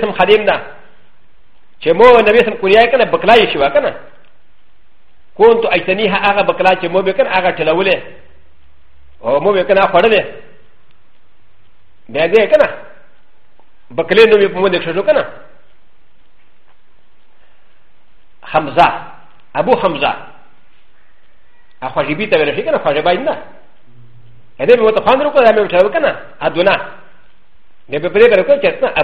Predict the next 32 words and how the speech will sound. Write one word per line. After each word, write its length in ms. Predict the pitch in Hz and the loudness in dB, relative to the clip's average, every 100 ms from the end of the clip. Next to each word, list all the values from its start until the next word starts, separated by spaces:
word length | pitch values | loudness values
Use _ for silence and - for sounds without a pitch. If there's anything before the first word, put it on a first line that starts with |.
| 151 | 2
ته 60 | 214 | 2
ابو 120 | 190 - | 2 0
حمزه 300 | 208 165 208 | 0 2 2
یې. 320 | 160 - - - - - - - - - - - - - - - - - - | 2 -6 -16 -18 -20 -20 -20 -18 -18 -18 -20 -18 -18 -18 -18 -18 -18 -18 -8
وقال: 280 | 131 226 226 | 0 4 6
"هذا 260 | 226 220 175 | 6 4 2
حديث 200 | 220 214 | 0 0
غريب. 460 | 196 254 208 127 - - - - - - 135 | 0 0 -2 -6 -10 -18 -18 -20 -20 -12 0
هذا 220 | 220 254 208 | 4 4 4
حديث 180 | 233 226 | 0 2
لا 180 | 240 247 | 4 4
نعرف 180 | 226 - | 2 0
إلا 200 | 214 208 | -2 0
من 60 | 175 | 2
هذا 200 | 208 190 | 2 2
الوجه." 300 | 165 131 - - - - - - - - - - - - - - | -2 -4 -8 -14 -18 -20 -20 -20 -20 -18 -20 -20 -20 -20 -16 -10
وفي 160 | 113 | -2
المسابيح 520 | 170 175 160 170 226 - - | -2 0 0 0 -2 -4 -2
صحوا. 380 | 220 214 147 110 - - - - - - - - - - - - - - - - - - - - - - - - | 0 2 0 -2 -12 -18 -18 -20 -20 -20 -20 -20 -20 -20 -20 -20 -20 -18 -18 -18 -18 -18 -18 -18 -20 -20 -16 -4
وعن 320 | 139 214 233 | 0 2 2
عائشة 180 | 190 240 | 2 4
قالت: 340 | 220 226 220 | 4 4 0
"إن 60 | 220 | 0
النبي 200 | 220 214 | 0 0
صلى 100 | 208 | -2
الله 0 | |
عليه 0 | |
وسلم 100 | 202 | 0
كان 180 | 220 | 2
يغير 420 | 220 208 226 240 190 | 4 4 4 2 -2
اسم 60 | |
القبيح." 360 | 196 175 185 | -2 -2 -2